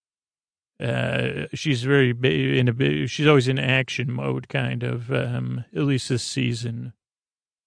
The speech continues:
Uh, Michael gets caught in a lie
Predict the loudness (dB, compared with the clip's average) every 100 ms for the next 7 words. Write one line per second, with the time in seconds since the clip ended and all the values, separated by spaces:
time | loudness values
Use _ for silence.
0 | _ _ _ _ _ -2 0 2 0 4
1 | 6 6 6 4 4 0 0 2 4 4
2 | 2 2 2 2 0 -2 -6 -4 -2 -2